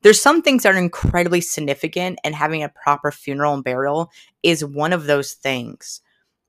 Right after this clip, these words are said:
But when it comes to missing people, it's a completely different story. And now I know Sophie isn't technically missing because they know that she drowned in the lake, but they just can't find her body. But her body is missing, therefore she's missing.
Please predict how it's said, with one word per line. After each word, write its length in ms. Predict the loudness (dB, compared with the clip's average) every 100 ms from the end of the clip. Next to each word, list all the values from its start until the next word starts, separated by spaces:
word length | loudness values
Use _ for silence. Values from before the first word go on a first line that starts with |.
| _ _
But 160 | 2 4
when 140 | 6
it 60 | 4
comes 180 | 0 2
to 80 | 2
missing 320 | 2 0 -4
people, 460 | -6 2 6 6 4
it's 140 | 0
a 100 | -2
completely 640 | -4 -8 -8 -4 -4 -2
different 240 | -4 -6 -10
story. 340 | -6 -6 -4
And 120 | -4
now 160 | -2 0
I 100 | 0
know 400 | 2 2 2 -2 -12 -20 _ _ _ _ _
Sophie 360 | 4 6 6 2
isn't 160 | 2
technically 260 | 0 0 0
missing 360 | 0 0 0 2
because 220 | 0 0
they 100 | 0
know 120 | 0
that 100 | -2
she 160 | -4 -2
drowned 320 | -2 0 -4
in 100 | -4
the 60 |
lake, 300 | -4 -4 -6
but 60 | -8
they 80 | -10
just 200 | -10 -10
can't 240 | -10 -6
find 200 | -4 -4
her 60 | -4
body. 440 | -4 -4 -4 -8 -10
But 160 | -12 -12 -4
her 140 | -2
body 520 | 2 4 6 2 -2 -8 _ -2
is 180 | -2 0
missing, 340 | -2 -2 -4
therefore 420 | -4 0 -2 -2 _
she's 340 | -12 -10 -6
missing. 520 | -4 -4 -6 -10 -12